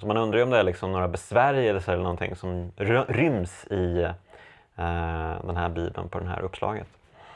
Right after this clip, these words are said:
Eh, som att man ska liksom springa till bibeln när man känner sig vara liksom in the presence. Eh, och recitera saker för att, eh,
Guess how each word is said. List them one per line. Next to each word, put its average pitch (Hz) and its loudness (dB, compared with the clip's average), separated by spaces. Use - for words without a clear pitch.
Eh, 90 -4
som 95 -4
att 92 -4
man 92 0
ska 92 -2
liksom 90 -2
springa 139 2
till 107 0
bibeln 104 4
när 92 0
man 92 0
känner 92 2
sig 85 -2
vara 92 4
liksom 85 -2
in 98 0
the 95 0
presence. 90 0
Eh, 85 -2
och - -2
recitera 101 2
saker - 0
för - -4
att, - -8
eh, 90 -4